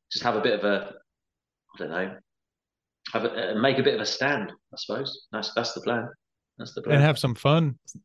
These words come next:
Speaker 2: while you're doing
Speaker 1: And have
Speaker 2: it.
Speaker 1: some fun, of
Speaker 2: Yeah.
Speaker 1: course. Have a stand, have a fun, and make a fun car that's gonna make me, uh, yeah, put a big fat smile on my face, really.
Speaker 2: Let's dive into the,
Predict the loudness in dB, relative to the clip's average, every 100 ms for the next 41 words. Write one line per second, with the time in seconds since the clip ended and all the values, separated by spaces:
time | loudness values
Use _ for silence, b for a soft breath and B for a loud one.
0 | _ 0 2 2 4 6 8 6 4 0
1 | 0 0 0 -2 0 2 4 8 8 6
2 | -2 -10 -16 _ _ _ -4 -2 -2 2
3 | 4 4 2 0 2 2 2 -6 -2 -2
4 | -2 0 0 0 -2 -2 -2 -2 2 4
5 | 2 0 -8 -12 -14 _ _ 0 2 2
6 | 2 0 0 2 4 2 0 -10 _ _
7 | _ 2 2 0 -2 0 -2 -4 -18 -20
8 | -2 -2 0 -4 -2 -2 -2 -6 -8 -8
9 | -6 -8 -4 -6 -6 _ _ _ _ _
10 | -2 -2 4 6 6 6 4 4 2 0
11 | -2